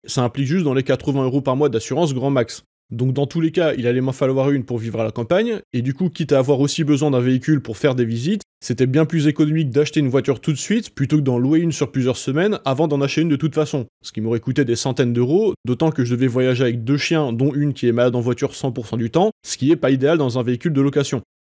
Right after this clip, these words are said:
Et donc je me suis retrouvé dans une situation où j'avais prévu des visites à horizon de deux semaines max, parce qu'une maison à bon prix ça reste pas sur le marché super longtemps, j'avais mille bornes à parcourir et il fallait que j'achète une voiture d'ici là.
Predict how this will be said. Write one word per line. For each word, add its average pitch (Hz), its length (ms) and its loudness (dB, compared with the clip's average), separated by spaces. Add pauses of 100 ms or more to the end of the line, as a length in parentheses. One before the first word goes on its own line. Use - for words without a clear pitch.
(260)
Et 139 80 0
donc 196 160 2
je 156 80 -2
me 160 80 2
suis - 100 -2
retrouvé 170 260 0
dans 151 100 0
une 123 180 -2
situation 135 680 0
où 160 60 0
j'avais 156 260 2
prévu 165 280 -2
des 143 100 4
visites 135 360 -2
à 107 100 0
horizon 123 320 0
de 131 80 0
deux 131 120 -2
semaines 120 240 -2
max, 202 360 -2 (120)
parce 107 180 -4
qu'une 117 160 -4
maison 127 260 2
à 120 60 4
bon 120 140 0
prix 156 180 0
ça 139 140 -2
reste 110 180 0
pas 139 120 2
sur - 140 -2
le 139 60 2
marché 139 240 0
super 117 260 -2
longtemps, 147 320 0 (180)
j'avais 113 280 0
mille 165 180 0
bornes 165 220 2
à 147 60 2
parcourir 175 600 -2 (100)
et 151 60 0
il 170 80 2
fallait 170 240 0
que 160 60 -2
j'achète 135 240 0
une 165 100 0
voiture 147 340 0
d'ici 147 280 -2
là. 120 180 0